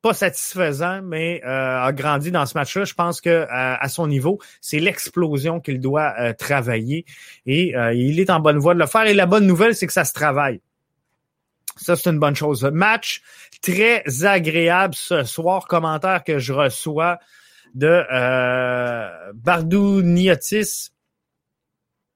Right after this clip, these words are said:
sur, euh, la plateforme Twitter Periscope, donc que je partage avec vous à l'instant. Match très agréable ce soir. Le manque d'opportunisme nous coule malheureusement en, euh, début de rencontre.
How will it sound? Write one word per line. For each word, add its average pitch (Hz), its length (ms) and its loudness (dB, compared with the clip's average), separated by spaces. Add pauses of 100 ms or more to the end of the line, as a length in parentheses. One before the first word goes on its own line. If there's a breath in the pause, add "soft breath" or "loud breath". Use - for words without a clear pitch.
(480)
sur, 233 520 4
euh, 165 220 6
la 180 220 4 (140)
plateforme 170 540 -2
Twitter 170 480 -4
Periscope, 160 580 -6
donc 156 220 -8
que 147 80 -2
je - 80 -14
partage 151 400 -4
avec 139 180 -4
vous 143 140 -4
à 147 80 0 (220)
l'instant. 147 500 -4
Match 190 360 -4
très 214 300 2
agréable 175 480 2
ce 147 180 -2
soir. 175 380 -2 (360 loud breath)
Le 131 200 2
manque 196 320 2
d'opportunisme 160 960 -2
nous 147 200 -2
coule 185 440 -2
malheureusement 139 1000 -2 (380 loud breath)
en, 180 280 2 (100)
euh, 147 100 4
début 202 500 2
de 185 100 2
rencontre. 151 640 -2